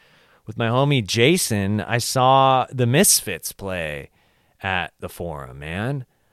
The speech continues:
Um, Soups fuck yeah, a couple years ago. The Forum, oh my God, it's a giant venue. It looks packed out. The Foos are playing.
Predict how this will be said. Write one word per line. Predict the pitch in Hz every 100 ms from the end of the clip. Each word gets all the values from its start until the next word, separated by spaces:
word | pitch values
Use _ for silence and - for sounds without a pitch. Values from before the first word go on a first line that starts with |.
| _ _
Um, | 92 92 87 87 80 _ _ _
Soups | - - - 240 262 - -
fuck | 104 87 - -
yeah, | 80 69
a | 78
couple | 131 - 143
years | 139 113
ago. | 80 76 69
The | 113
Forum, | - 202 254 269 240 170 - - _ -
oh | 226 208
my | 113 69 _ -
God, | 185 160 101
it's | 120 123
a |
giant | 95 - 113 123 156 175 131
venue. | 101 113 110 110 107 104 104 - _ _ _ _ _ _ _ _
It | 127 117
looks | 127 151 -
packed | - 147 147 170 -
out. | 110 98 95 101 - _ _ _ _ _ _ _ _ _ _ _ -
The | 120
Foos | - 143 175 190
are | 196
playing. | 170 139 107 101 98 101 110